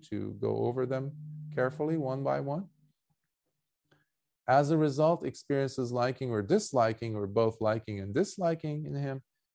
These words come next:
At this, the bhikkhu quickly becomes alerted, worried, ashamed, as he feels embarrassed for having that liking or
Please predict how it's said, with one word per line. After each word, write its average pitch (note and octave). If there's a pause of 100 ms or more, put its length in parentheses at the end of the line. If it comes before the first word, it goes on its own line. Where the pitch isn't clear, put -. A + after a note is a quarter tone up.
(140)
At C#3
this, F#3+
the A#2
bhikkhu A2+
quickly C#3
becomes A2+
alerted, D3
worried, B2+
ashamed, G#2+
as F#2+
he G2
feels G#2+
embarrassed G#2 (220)
for G2+
having G2+
that G2+
liking B2
or G2+